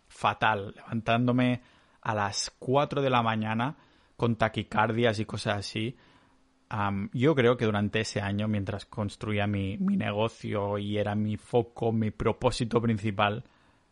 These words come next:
am, de alguna manera yo creo que me, me saqué años de vida, ¿no? Es como... Es casi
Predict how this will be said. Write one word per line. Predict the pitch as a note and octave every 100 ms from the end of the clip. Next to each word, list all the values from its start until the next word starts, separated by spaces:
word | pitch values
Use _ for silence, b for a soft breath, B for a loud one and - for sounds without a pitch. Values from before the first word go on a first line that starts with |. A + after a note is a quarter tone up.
| _ _ _
am, | A2 G2+ F#2+ F#2+ - - -
de | G#2+
alguna | G#2 A#2 A#2+
manera | A2+ B2
yo | A#2
creo | A#2 G#2+
que | G#2+
me, | G2+ F#2+ - -
me | A2 G#2
saqué | - F#2+ - G#2+ G#2 G#2 -
años | G#2+ G#2+ G#2+ F#2+
de | G#2+
vida, | G#2+ A2 G#2
¿no? | A#2+ C#3
Es | C3
como... | - A2+ A2 - - B B B B B B
Es | C#3 -
casi | F#3 - F3